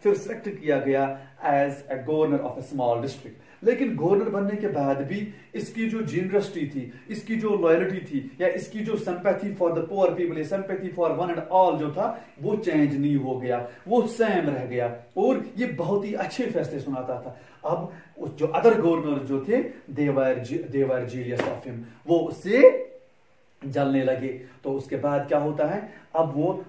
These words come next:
अब उसकी क्या, क्या, क्या था, इस backbiting, they were doing backbiting against him। वो बादशाह के पास जाते थे, "बादशाह साहब,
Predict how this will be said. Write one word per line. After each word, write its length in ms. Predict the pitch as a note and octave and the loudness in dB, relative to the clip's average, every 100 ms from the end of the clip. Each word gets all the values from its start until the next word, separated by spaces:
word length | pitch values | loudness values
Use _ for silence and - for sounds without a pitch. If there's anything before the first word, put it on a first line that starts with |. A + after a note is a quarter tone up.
| D3 | -2
अब 240 | C3+ - | -2 -2
उसकी 240 | - - E3 | -12 -12 -10
क्या, 240 | E3+ C#3 | -8 -8
क्या, 140 | - | -8
क्या 220 | - C3+ C3+ | -6 -6 -6
था, 160 | C#3+ | -6
इस 80 | E3+ | -8
backbiting, 800 | C#3+ D#3 D3 D3+ C#3 C#3 C#3 C3+ A#2 - - D3+ | -4 2 2 2 2 0 0 -6 -10 -16 -8 -2
they 180 | D3+ | 0
were 260 | C#3+ C#3+ D3 - - C#3 | 4 4 2 -2 -12 -6
doing 300 | F3 E3+ D#3+ C#3+ | -2 -2 0 4
backbiting 760 | E3 D#3 C#3 C#3+ C#3 C3+ C3+ | 4 4 2 0 0 -2 -2
against 360 | C3+ B2+ - B2+ | -4 -8 -10 -10
him। 100 | B2+ A#2+ - | -10 -12 -10
वो 140 | D3 D3 | -2 0
बादशाह 400 | C#3+ C#3+ C#3+ D3 | 2 2 2 -4
के 120 | C#3+ | -4
पास 260 | D3 C#3 C#3 | -4 -2 -2
जाते 260 | C#3 D3 | -4 -4
थे, 160 | D3+ D#3 | -4 -4
"बादशाह 320 | C#3 C3+ D3+ | -2 -2 -4
साहब, 300 | D#3+ E3 E3 | -2 -4 -4